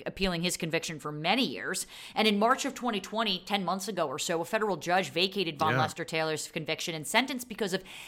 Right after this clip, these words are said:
Speaker 1: inexcusably uninformed advice from his defense attorney, according to the Salt Lake City
Speaker 2: Oh,
Speaker 1: Tribune.
Speaker 2: boy.
Speaker 1: Taylor's attorneys argued that if his original defense attorney would have paid attention to the case,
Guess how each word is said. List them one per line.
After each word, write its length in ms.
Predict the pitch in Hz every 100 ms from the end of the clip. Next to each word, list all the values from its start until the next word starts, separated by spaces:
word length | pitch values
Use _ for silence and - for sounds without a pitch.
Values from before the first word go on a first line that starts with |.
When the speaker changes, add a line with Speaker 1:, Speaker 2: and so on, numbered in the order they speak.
| -
Speaker 1:
inexcusably 920 | 254 320 339 - - 269 311 254 285 -
uninformed 600 | 208 262 294 - 247 226
advice 560 | 196 131 139 180 311 -
from 160 | 175
his 140 | 147 139
defense 340 | 143 143 -
attorney, 380 | 143 156 151 147
according 320 | 143 165 156
to 60 | 151
the 60 | -
Salt 220 | 160 143
Lake 140 | 147
City 200 | 98 123
Speaker 2:
Oh, 80 | 151
Speaker 1:
Tribune. 420 | 156 110 - -
Speaker 2:
boy. 120 | - - - - - -
Speaker 1:
Taylor's 380 | 226 240 302 285
attorneys 380 | 254 262 233 -
argued 400 | 196 240 220 190
that 120 | 180
if 100 | 185
his 120 | 170
original 460 | 175 196 247 339 294
defense 360 | 262 208 208
attorney 360 | 202 185 170 160
would 100 | 165
have 160 | 147
paid 240 | - 170 190
attention 500 | 170 - 269 349 311
to 100 | 170
the 80 | -
case, 420 | - 78 - -